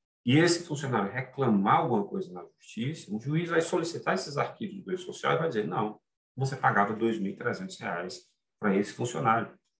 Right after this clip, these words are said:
Você vai dizer, "Não, meritíssimo, é porque o salário dele era dois, e a gente colocou os outros trezentos no salário e ele já tá pagando esse salário." Não, você não vai ter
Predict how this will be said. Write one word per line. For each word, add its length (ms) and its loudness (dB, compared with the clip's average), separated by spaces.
Você 200 0
vai 140 6
dizer, 200 4
"Não, 220 6
meritíssimo, 720 4
é 60 -4
porque 300 0
o 80 6
salário 500 6
dele 200 2
era 180 4
dois, 600 8
e 60 -6
a 40 -2
gente 240 0
colocou 720 8
os 180 4
outros 280 2
trezentos 500 2
no 220 0
salário 500 8
e 40 10
ele 60 10
já 120 6
tá 100 0
pagando 540 2
esse 120 -4
salário." 320 2
Não, 480 -2
você 440 -2
não 340 6
vai 260 0
ter 340 -2